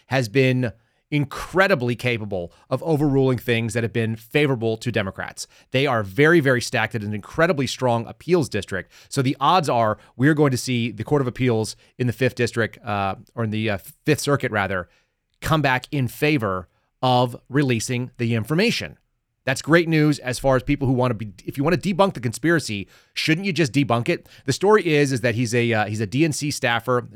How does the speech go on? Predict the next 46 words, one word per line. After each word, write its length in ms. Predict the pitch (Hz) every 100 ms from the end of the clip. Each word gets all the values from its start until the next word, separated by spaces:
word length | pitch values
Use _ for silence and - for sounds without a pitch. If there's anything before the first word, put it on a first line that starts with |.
| 104
Democratic 500 | 117 127 127 120 110
National 260 | 113 139
Committee, 440 | - 120 113 117 117 - _
and 220 | - 113 117
on 280 | 120 117 117 101
July 340 | 123 117 139
tenth 320 | 147 147 143
of 120 | 117
twenty 260 | - 113 131
sixteen, 640 | - 143 - 127 120 120
this 180 | 101 -
is 80 | 90
just 260 | - 107
before 220 | - 123 123
the 80 |
twenty 220 | 117 123 120
sixteen 340 | 123 - 131
election, 480 | 117 104 - 107 101 - _
he 80 | 110
was 120 | 98
making 300 | 104 147 160
his 120 | 147
home, 340 | 139 143 143 139 _ _
waking, 360 | 117 151 156 131
making 220 | 143 143
his 100 | 110
way 120 | 151
home, 200 | 127 117
rather, 200 | 113 113
from 180 | - 113
a 20 |
night 200 | 117 123
out 160 | 123 120
in 80 |
Washington, 320 | 107 110 - 101
D 80 |
C, 360 | 101 110 101 95 _ _ _ _ _ -
and 640 | 110 107 107 104 104 101
he 120 | -
was 100 | 110 -
on 160 | 113 139
the 60 |
phone 460 | 135 123 117 117 110
with 140 | 101 95
his 100 | 90
girlfriend, 580 | 120 120 117 110 107